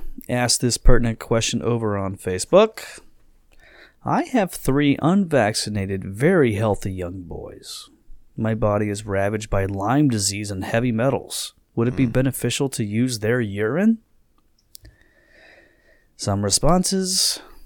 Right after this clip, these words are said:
Speaker 1: One woman said, "Your body will heal itself with your own urine if you do fasting. Usually women should drink from females, not males, because of the hormones."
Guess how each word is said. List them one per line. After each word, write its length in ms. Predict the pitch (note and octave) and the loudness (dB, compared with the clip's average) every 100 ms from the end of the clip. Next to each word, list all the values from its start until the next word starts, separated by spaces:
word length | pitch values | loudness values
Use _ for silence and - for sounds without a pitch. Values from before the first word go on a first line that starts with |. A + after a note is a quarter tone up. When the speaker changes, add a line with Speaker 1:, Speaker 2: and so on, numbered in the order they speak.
| - - | -20 -10
Speaker 1:
One 160 | A2+ G#2 | -6 -4
woman 220 | G#2 G#2 | -2 -4
said, 360 | - A2+ G#2+ - | -2 0 0 -2
"Your 160 | C3 E3+ | 0 2
body 260 | F#3+ A3 G#3 | 6 6 8
will 120 | D3 | 6
heal 220 | E3 G3 | 4 2
itself 400 | E3+ - C#3 - | 2 2 0 0
with 120 | B2+ | -2
your 160 | B2+ - | 0 4
own 240 | A#3+ A3+ | 6 6
urine 280 | G2+ F#2+ F#2 | 4 0 -4
if 140 | F#2+ | -4
you 80 | G2+ | -4
do 180 | G#2 G#2 | -4 -4
fasting. 680 | - G#2 D3 D#3+ - E2 C#3+ - - - _ B2+ | -2 -4 -2 -4 -6 -6 -8 -8 -14 -16 _ -4
Usually 300 | A#2+ A#2 A2 | -2 0 2
women 320 | A#2 B2 A2 | 2 2 2
should 240 | - G#2+ | -2 -4
drink 300 | G#2 A2+ A#2 | -4 -4 -4
from 220 | - G#2+ | -4 -6
females, 500 | - E3 F3+ A2 A2+ | -2 0 2 2 0
not 220 | A2+ B2+ G2+ | 0 0 2
males, 380 | D3 D3 B2+ | 4 4 2
because 340 | A#2+ A2+ D3 C#3 | 0 0 0 0
of 60 | |
the 80 | A2 | 0
hormones." 760 | E3+ G#3+ E3 F#2 - - - | 0 0 0 -2 -8 -12 -12